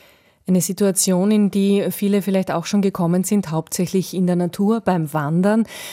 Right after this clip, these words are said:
sind, äh, Insektenstiche. Und man kann schon zehn, zwanzig, vierzig Mal von einer Biene, einer Wespe gestochen worden sein und es ist nichts passiert. Und dann gibt es dieses eine Mal,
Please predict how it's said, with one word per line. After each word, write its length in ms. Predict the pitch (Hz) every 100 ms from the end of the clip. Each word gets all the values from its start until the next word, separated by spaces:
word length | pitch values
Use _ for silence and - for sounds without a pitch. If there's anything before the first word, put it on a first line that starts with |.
| -
sind, 480 | - 202 202 190 -
äh, 160 | 190
Insektenstiche. 1120 | 190 202 185 156 - 151 - - - - 147 135
Und 400 | 170 180 - -
man 200 | 190 185
kann 220 | 185 214
schon 240 | 233 208 202 - - - -
zehn, 260 | 196 214
zwanzig, 460 | 208 202 202 208 -
vierzig 320 | 233 233 202
Mal 260 | 185 175 196
von 220 | - 190
einer 240 | 180 180
Biene, 260 | 180 196 220
einer 180 | 185 170
Wespe 320 | 165 - 202
gestochen 540 | 190 165 160 156 196
worden 220 | 180 175 175
sein 280 | 175 170
und 140 | 180 165
es 100 | 156
ist 200 | 160 -
nichts 280 | 185 - -
passiert. 440 | 190 - 208 220
Und 140 | 190
dann 120 | 165 170
gibt 240 | 202 -
es 140 | 185
dieses 340 | - 175 170 -
eine 300 | 143 156 185
Mal, 320 | 151 139